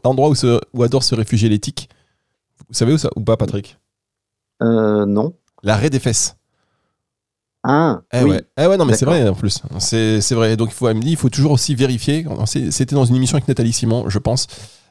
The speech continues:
Speaker 1: Je vais la retrouver, on s'en reparlera. Mais, euh, du coup, si vous allez vous balader en forêt, Patrick, euh, faites gaffe. Allez, <laughs> c'est le retour.
Speaker 2: Alors, est-ce que,
Speaker 1: Oui, oui.
Speaker 2: euh, est-ce que je peux faire une toute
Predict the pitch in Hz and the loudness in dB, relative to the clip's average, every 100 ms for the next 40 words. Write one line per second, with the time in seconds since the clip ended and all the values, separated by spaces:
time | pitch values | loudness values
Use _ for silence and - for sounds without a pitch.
0 | - 104 107 107 110 107 113 - 104 101 | -12 -6 -4 0 0 2 0 0 0 2
1 | 90 101 104 101 95 92 101 107 147 143 | 0 2 2 4 4 2 0 0 0 0
2 | 123 117 117 113 117 117 113 110 127 135 | 0 0 2 2 0 2 0 0 0 0
3 | 123 - 135 - - 123 113 104 - - | -2 -6 -10 -8 -6 -4 -2 -4 -8 -20
4 | - _ - - 151 131 - - - - | -20 _ -10 -2 0 0 -2 -4 -10 -10
5 | - 135 - - - - - - 156 143 | -2 -2 0 -6 -4 -4 -4 -2 0 2
6 | 135 151 165 151 143 160 - 143 226 226 | 2 0 0 2 2 0 -4 2 2 2
7 | - - - 123 147 - 127 131 131 123 | -4 -20 -16 -12 -10 0 4 6 6 4
8 | 120 117 110 107 101 - - 117 - 233 | 6 6 6 4 2 -2 -6 -6 0 0
9 | - 135 185 165 127 110 107 _ - 185 | 0 0 2 2 2 2 0 _ -8 -8